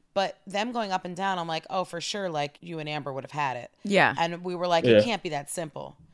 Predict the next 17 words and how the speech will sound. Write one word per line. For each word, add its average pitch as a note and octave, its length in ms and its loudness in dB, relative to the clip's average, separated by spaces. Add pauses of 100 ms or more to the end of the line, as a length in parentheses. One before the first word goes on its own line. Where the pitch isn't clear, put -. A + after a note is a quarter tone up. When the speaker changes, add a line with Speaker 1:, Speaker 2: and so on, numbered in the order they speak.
(160)
Speaker 1:
So - 200 -6
then F3 140 -2
they F3+ 120 -2
give F3 180 -8
you F3+ 100 -6
the D#3+ 120 -10
hardest F#3 500 0
puzzle E3 440 2 (360)
known E3 320 2
to - 160 -4
man, D3+ 520 -2 (200)
Speaker 2:
Mm-hmm. E3 260 0
Speaker 1:
known F#3+ 240 0
to - 100 -6
the D#3+ 100 -8
challenge. E3 600 0 (160)
It - 280 -12